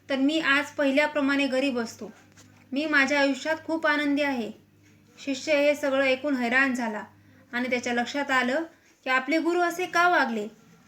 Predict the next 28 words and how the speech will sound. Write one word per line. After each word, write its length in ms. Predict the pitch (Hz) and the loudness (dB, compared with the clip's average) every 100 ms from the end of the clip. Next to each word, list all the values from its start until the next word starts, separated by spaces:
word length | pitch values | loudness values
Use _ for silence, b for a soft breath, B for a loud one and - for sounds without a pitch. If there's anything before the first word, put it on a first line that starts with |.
| - | -8
कधी 200 | 240 269 269 | -4 -2 0
कधी 200 | 254 277 | 0 -2
चुकीचे 440 | 269 262 269 285 | -4 -6 -2 0
पर्याय 340 | 269 262 269 | 0 2 2
निवडावे 420 | 262 254 254 247 240 | 0 0 0 2 0
लागतात, 340 | 233 - 202 - - b b b _ | -2 -4 -10 -10 -20 b b b _
त्याशिवाय 440 | 240 233 269 269 294 | -8 -4 0 0 0
तो 80 | 294 | -2
स्वतःला 480 | 285 262 269 277 285 | -2 -4 0 0 0
सिद्ध 280 | 277 226 302 | -4 -2 0
करू 220 | 320 320 | 0 -2
शकत 320 | 330 320 277 | -2 -2 -2
नाही. 240 | 262 220 208 - _ _ _ _ _ | -4 -4 -8 -16 _ _ _ _ _
बराच 360 | 226 233 254 262 | -2 2 2 0
विचार 300 | 262 277 269 | -4 0 0
केल्यानंतर 560 | 269 269 262 262 254 262 | 2 2 0 -2 -4 -6
शिष्य 320 | 277 247 285 | -6 -6 -4
त्या 140 | 277 | 0
व्यक्तीला 400 | 262 262 269 254 | 0 0 -2 -2
म्हणाला, 400 | 247 240 220 214 196 b b b b - | 0 -2 -2 -6 -12 b b b b 0
"तुम्ही 240 | 330 359 | 2 4
हे 120 | 349 | 2
कार्य 320 | 349 330 320 339 | 4 4 6 4
अगोदरच 580 | 302 320 330 330 330 | 4 4 4 2 0
का 240 | - 330 339 330 - | 2 2 2 -2 -2
करू 200 | 330 359 | 0 0
शकला 320 | 339 330 277 | -2 0 2
असता?" 300 | 240 - 202 | 0 -2 -10